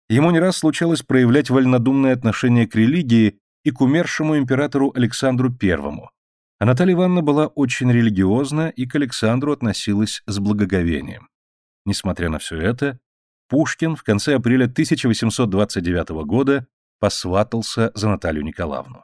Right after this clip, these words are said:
Напрямик ему не отказали, но ответили, что надо подождать и посмотреть, что Наташа ещё очень молода и тому подобное.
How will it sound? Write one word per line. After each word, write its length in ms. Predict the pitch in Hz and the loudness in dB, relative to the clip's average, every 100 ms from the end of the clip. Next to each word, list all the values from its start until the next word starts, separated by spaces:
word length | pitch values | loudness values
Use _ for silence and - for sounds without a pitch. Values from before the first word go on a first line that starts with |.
| _ _ _ _ _ - | _ _ _ _ _ 0
Напрямик 500 | 127 131 147 190 220 190 | 0 2 2 2 2 0
ему 160 | 196 | 2
не 100 | 190 | 2
отказали, 600 | 185 - 156 117 123 120 | 0 -2 -2 2 4 4
но 180 | 120 127 | 4 2
ответили, 480 | 127 143 190 190 185 | 0 -2 -2 -2 -2
что 340 | - - 170 | -4 -4 -4
надо 220 | 175 180 175 | -2 -4 -4
подождать 680 | 180 170 151 165 202 - - | -2 -2 -2 -2 -2 -4 -10
и 60 | |
посмотреть, 760 | 127 - 143 135 113 113 107 - _ _ _ - | -8 -8 -6 -6 0 0 0 -6 _ _ _ -10
что 200 | - 135 | -2 2
Наташа 480 | 135 175 165 - | 2 0 -4 0
ещё 480 | 123 110 - 117 110 - | 0 0 0 0 0 -2
очень 320 | 123 - 110 | -6 -2 -2
молода 600 | 98 92 92 101 165 170 _ | 0 0 -2 -2 -2 -4 _
и 120 | 151 180 | -8 -8
тому 420 | - 110 87 101 | -6 -6 -4 -6
подобное. 720 | - 80 - - 65 - | -6 -8 -10 -12 -16 -16